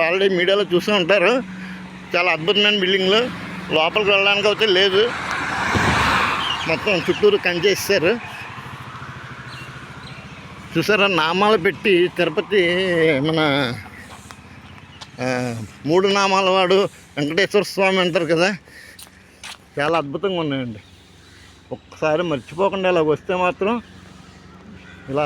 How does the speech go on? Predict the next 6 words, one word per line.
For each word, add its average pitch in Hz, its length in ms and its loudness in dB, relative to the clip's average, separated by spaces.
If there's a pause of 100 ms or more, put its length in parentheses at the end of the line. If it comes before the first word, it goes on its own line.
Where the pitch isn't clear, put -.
దర్శించుకోవడం 175 640 -2
మర్చిపోద్దు. 147 500 -2 (3500)
ఇదిగోండి 170 340 0
మెయిన్ 175 280 2
ఎంట్రన్స్ 175 420 2
ఇది. 170 160 4